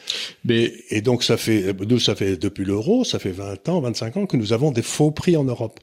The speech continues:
Speaker 2: Donc il y a
Speaker 1: Oui.
Speaker 2: toute une série de faux actifs, par exemple l'immobilier à Paris, il n'a aucune raison d'être à cette valeur s'il n'y avait pas l'euro.
Speaker 1: Surtout aujourd'hui, naturellement.
Speaker 2: Bien sûr, oui.
Speaker 1: Mais par rapport à l'intérêt porté, à la crédibilité portée, mais alors des pays qui ont,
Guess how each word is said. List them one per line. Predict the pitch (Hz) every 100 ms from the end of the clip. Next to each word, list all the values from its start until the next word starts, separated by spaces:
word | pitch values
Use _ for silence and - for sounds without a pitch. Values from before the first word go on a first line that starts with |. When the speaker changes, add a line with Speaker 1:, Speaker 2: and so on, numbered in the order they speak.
| _ _ _ _ _ _ -
Speaker 2:
Donc | 110 - -
il |
y | 110
a |
Speaker 1:
Oui. | 123 113
Speaker 2:
toute | 156
une | 160
série | 147 135 113
de | 110
faux | 107 - 170 120
actifs, | 107 - - -
par | 95
exemple | 95 -
l'immobilier | 95 95 90 95 90
à | 95
Paris, | 98 123 208 202 - _ _
il | 92
n'a | 98
aucune | 120
raison | 95 104 131
d'être | 113 101
à |
cette | - 90
valeur | 95 107 143
s'il | - 101
n'y |
avait | 95
pas | 101
l'euro. | 98 104 - _
Speaker 1:
Surtout | - - 95 -
aujourd'hui, | 95 98 147 151 123 104
naturellement. | 92 101 95 107 101
Speaker 2:
Bien | 95 117
sûr, | - 139
oui. | 147 156
Speaker 1:
Mais | 101
par | 98 98
rapport | 95 110
à | 104
l'intérêt | 101 95 95 92
porté, | 95 85 170
à | 165
la | 110
crédibilité | - 107 101 98 95 90
portée, | 101 123 - 185
mais | 143
alors | 135 151
des | 139
pays | 131 156 160
qui | 139
ont, | 117 117